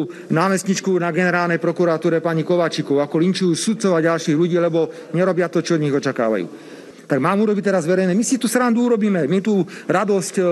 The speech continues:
urobíme Matovičovi. Ja môžem kľudne vyhlásiť po obede, však nám to je v podstate jedno, že ktorý z nich tam bude, lebo každý z nich to bude robiť rovnako, bude to robiť politicky. My budeme teda voliť možno Klimenta dnes.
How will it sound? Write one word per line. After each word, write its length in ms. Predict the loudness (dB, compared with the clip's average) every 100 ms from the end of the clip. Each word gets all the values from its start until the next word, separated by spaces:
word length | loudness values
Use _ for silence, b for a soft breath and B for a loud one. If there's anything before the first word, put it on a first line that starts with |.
| 2
urobíme 400 | 0 2 2 2
Matovičovi. 560 | 0 0 0 0 0 2
Ja 80 | 2
môžem 240 | 2 0
kľudne 240 | 0 0
vyhlásiť 400 | 2 2 0 0
po 160 | 0 0
obede, 240 | 2 0
však 380 | -2 -8 -6 0
nám 160 | 0 0
to 80 | 0
je 20 |
v 60 | 0
podstate 280 | 0 0 0
jedno, 240 | 0 0
že 80 | 0
ktorý 240 | 0 0
z 80 | 0 0
nich 20 |
tam 160 | -2 0
bude, 160 | 2
lebo 160 | 2 2
každý 320 | 0 0 0
z 40 | 0
nich 80 | 0
to 80 |
bude 160 | 0 2
robiť 160 | 2 0
rovnako, 480 | 0 -2 -2 -2 B B B
bude 140 | 0
to 80 | 2
robiť 120 | 0 2
politicky. 480 | 0 0 -2 -2 -2
My 160 | 0
budeme 240 | 0 0 0
teda 160 | 0
voliť 220 | 0 0 0
možno 240 | 0 0
Klimenta 400 | 0 0 0 0
dnes. 320 | -2 -6 -10